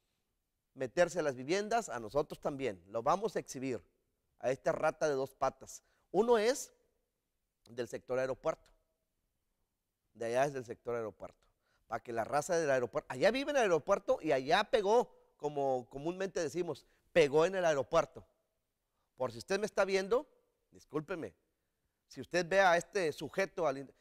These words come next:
ah, mira, es mi tío, tu tío es rata. Ah, mira, es mi hijo, tu hijo es rata. Oiga, ahí, ahí, ahí anda mi hermano, tu hermano es rata. ¿Sí?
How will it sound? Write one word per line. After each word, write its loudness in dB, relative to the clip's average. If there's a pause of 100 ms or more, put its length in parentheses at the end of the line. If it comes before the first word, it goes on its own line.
(180)
ah, -4
mira, 0
es -2
mi -6
tío, 2 (240)
tu -10
tío 2
es 4
rata. 0 (1400)
Ah, -8
mira, 6
es 4
mi -4
hijo, 2 (280)
tu 0
hijo -2 (260)
es -2
rata. 0 (1600)
Oiga, -2
ahí, 0
ahí, 2
ahí 0
anda 0
mi 0
hermano, 2 (300)
tu 0
hermano 2 (320)
es -6
rata. 0 (1300)
¿Sí? -10